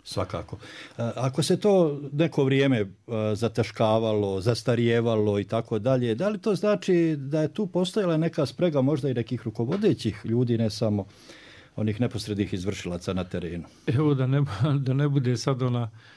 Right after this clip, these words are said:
Speaker 2: naša stara policijska, ne mogu vam reći zato što još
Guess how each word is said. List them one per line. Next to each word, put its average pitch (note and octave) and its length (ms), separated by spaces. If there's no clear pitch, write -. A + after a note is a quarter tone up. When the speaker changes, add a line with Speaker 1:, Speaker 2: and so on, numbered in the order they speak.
Speaker 2:
naša C3+ 340
stara A#2 360
policijska, B2 560
ne A#2+ 120
mogu B2 260
vam A2+ 180
reći A#2 320
zato A2+ 320
što - 180
još A#2 320